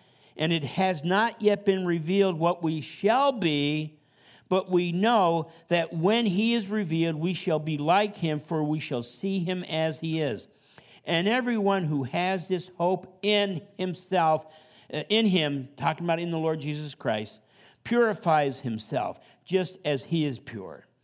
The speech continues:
And this is a continuing process. The Lord purifies us, and he continues to purify us because we get dirty. We get our feet dirty. The whole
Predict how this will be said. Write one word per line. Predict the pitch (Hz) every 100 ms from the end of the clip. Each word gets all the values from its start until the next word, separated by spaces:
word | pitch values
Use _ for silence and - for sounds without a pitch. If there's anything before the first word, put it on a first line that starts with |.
| _ -
And | 170
this | 226 220
is | 165
a | -
continuing | 165 160 170 156 135
process. | 135 170 180 - 90 - _ _ _ _ _ _ _ _ _ _ _ _ _ _ _ _ -
The |
Lord | 139 139 135
purifies | 156 151 143 113 85 98
us, | 92 - -
and | 127
he |
continues | 131 143 131 156 139 104
to | -
purify | - - 95 - - -
us | - - _ _ _ _ _ _
because | 131 139 139
we | 120 170
get | 165 165 - 131
dirty. | 160 170 101 87
We | 123
get | 151
our | 156 135
feet | 160 143 143
dirty. | 143 123 78
The | 101 113
whole | 143 135